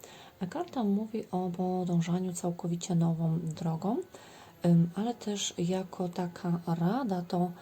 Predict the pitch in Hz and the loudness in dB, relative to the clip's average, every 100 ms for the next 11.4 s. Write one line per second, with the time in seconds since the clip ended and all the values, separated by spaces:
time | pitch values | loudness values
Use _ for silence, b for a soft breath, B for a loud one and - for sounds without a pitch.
0 | B B B - 175 175 - 214 - - | B B B 0 2 2 -4 -10 -4 -2
1 | 208 208 190 180 175 - 180 175 175 170 | -2 -2 -4 -4 -8 -6 -6 0 4 4
2 | 165 175 - 170 170 170 165 175 - 165 | 2 0 2 0 2 2 0 -4 -2 -2
3 | 165 165 165 175 160 160 160 170 170 - | 0 -2 -2 -2 -2 -2 -2 -4 -4 -6
4 | 180 - - B B B B B 220 262 | -14 -16 -20 B B B B B -8 -4
5 | 277 240 214 196 - 196 196 190 170 175 | -2 -2 -4 -6 -8 -2 -2 0 -2 -2
6 | 190 254 B B B - - 254 - 220 | -2 -2 B B B -16 -4 -2 -2 -4
7 | 214 196 185 180 180 185 180 170 175 180 | -4 -6 -4 -4 -2 -4 -4 -4 -4 -4
8 | 180 175 170 175 185 175 170 170 - 175 | -6 -2 0 0 0 0 0 0 -4 -6
9 | - 170 - - 170 170 175 - - B | -6 -8 -10 -8 -6 -4 -6 -10 -14 B
10 | B B - 175 170 170 170 - 208 302 | B B -10 -6 0 0 0 -2 -4 -4
11 | - - 190 | -8 -2 0